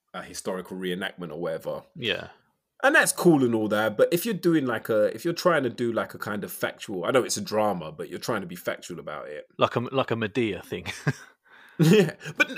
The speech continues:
Speaker 1: and the other thing is because obviously, like, if Anne Boleyn was black, like, that would have caused a ruffle. <laughs> Like, are you gonna write in, are you gonna write in how people at the time would have reacted to that? Or are they just gonna pretend like she's just,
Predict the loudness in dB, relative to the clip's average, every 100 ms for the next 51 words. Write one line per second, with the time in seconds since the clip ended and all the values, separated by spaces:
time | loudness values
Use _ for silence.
0 | -6 -2 -2 -2 0 0 0 -4 -4 -4
1 | -4 -4 -4 -8 -6 -4 -4 -4 -6 -8
2 | -12 -6 -4 -4 -2 2 2 2 -2 -4
3 | -4 -4 -4 -6 -6 -6 -10 _ _ _
4 | _ -2 2 4 2 2 0 0 0 0
5 | 0 -8 -14 _ _ 0 2 2 0 -10
6 | -20 -20 -20 _ _ _ -16 -4 0 4
7 | 4 4 4 4 2 -4 -4 -8 -8 -4
8 | -2 -2 0 0 -2 -2 -4 -4 -6 -8
9 | -10 -6 -6 -4 -6 -6 -4 -4 -4 -6
10 | -6 -6 -10 -12 _ _ _ -10 -8 -8
11 | -10 -12 -12 -10 -8 -8 -8 -8 -6 -6
12 | -10 -10 -10 -10 -12 -10 -10